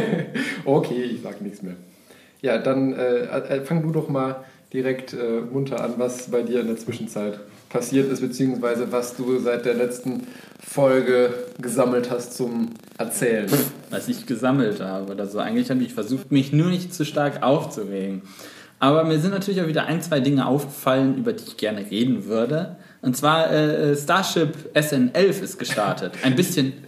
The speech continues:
Speaker 1: Ich habe irgendwie das Gefühl, jetzt jede Folge gibt's ein neues Starship.
Speaker 2: Ja, tatsächlich, ne? Aber die feuern die auch hoch wie sondersgleichen. Äh, tatsächlich am, äh, Dienstag, letzten Dienstag, also quasi wenn die Folge rauskommt, vor genau einer Woche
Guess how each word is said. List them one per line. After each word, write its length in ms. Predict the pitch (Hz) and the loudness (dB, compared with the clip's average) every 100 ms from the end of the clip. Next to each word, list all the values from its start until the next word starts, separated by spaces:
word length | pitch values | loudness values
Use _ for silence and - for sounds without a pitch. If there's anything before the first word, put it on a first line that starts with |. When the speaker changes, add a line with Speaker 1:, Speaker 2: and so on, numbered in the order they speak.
| - | -8
Speaker 1:
Ich 60 | - | 0
habe 80 | 160 | 2
irgendwie 160 | 170 165 | 2 4
das 160 | 151 | 2
Gefühl, 340 | 170 156 185 165 | 2 0 2 4
jetzt 180 | 151 147 | 2 2
jede 180 | 165 180 | 2 2
Folge 320 | - 165 165 | 4 4 6
gibt's 160 | 165 175 | 4 4
ein 60 | |
neues 300 | 156 170 156 | 4 4 2
Starship. 460 | - 151 165 165 143 135 - 220 | 4 4 6 4 4 2 2 6
Speaker 2:
Ja, 100 | 175 | 6
tatsächlich, 460 | 165 170 190 139 | 6 4 4 4
ne? 160 | 131 147 131 | 6 6 4
Aber 140 | 120 | 2
die 100 | 113 | -2
feuern 420 | 107 180 196 123 | 0 4 6 6
die 120 | 117 110 | 6 4
auch 220 | 107 107 | 2 4
hoch 320 | 151 185 135 | 4 4 2
wie 80 | 117 | 2
sondersgleichen. 1040 | 127 135 113 - - 131 135 131 98 98 - - _ | 4 4 4 0 0 2 2 0 -8 -12 -16 -20 _
Äh, 240 | - 139 143 | 4 4 4
tatsächlich 580 | 156 156 196 147 - 131 | 0 0 0 0 0 2
am, 160 | 135 | 2
äh, 220 | 131 120 113 | 4 2 2
Dienstag, 560 | 202 240 - 90 - - - _ _ _ _ - | 4 4 2 -2 -4 -16 -20 _ _ _ _ -2
letzten 400 | 123 156 - 139 | 0 0 0 -2
Dienstag, 440 | 139 175 - 135 - | 0 -4 0 0 0
also 220 | 107 107 | -2 -2
quasi 300 | - 120 113 | 0 0 0
wenn 80 | 110 | -2
die 80 | |
Folge 260 | - 127 117 | -2 -2 0
rauskommt, 400 | 110 107 110 101 | 0 0 -6 -6
vor 380 | - 101 98 101 | -6 -6 -4 -4
genau 260 | 95 98 | -6 -4
einer 240 | 95 95 95 | -4 -4 -6
Woche 360 | 107 - 90 | -8 -6 -6